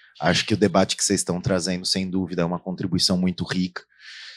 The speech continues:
E fiquei pensando muito enquanto vocês estavam falando, é, principalmente se, na verdade, esse colonialismo digital, até que ponto ele se desvincula da própria ideologia neoliberal, né?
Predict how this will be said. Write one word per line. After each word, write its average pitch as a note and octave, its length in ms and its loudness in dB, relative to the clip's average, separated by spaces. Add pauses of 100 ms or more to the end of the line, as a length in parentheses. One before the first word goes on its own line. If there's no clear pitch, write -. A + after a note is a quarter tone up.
(220)
E A2 320 6
fiquei C3 300 6
pensando C3 420 8
muito B2 580 2
enquanto G#2+ 300 -2
vocês G#2 160 0
estavam G2+ 260 6
falando, A2+ 560 2 (720)
é, G2 680 6 (1200)
principalmente D#3+ 680 -2
se, - 160 -4
na C#3 200 2
verdade, C3+ 420 6
esse D#3+ 160 4
colonialismo C3 800 6
digital, A2+ 540 2
até B2 220 0
que - 120 -10
ponto C3+ 360 -2
ele C#3+ 100 2
se - 140 -4
desvincula C3 600 2
da D3 120 6
própria C#3 300 4
ideologia C#3+ 520 10
neoliberal, D3+ 680 6
né? E2 140 -8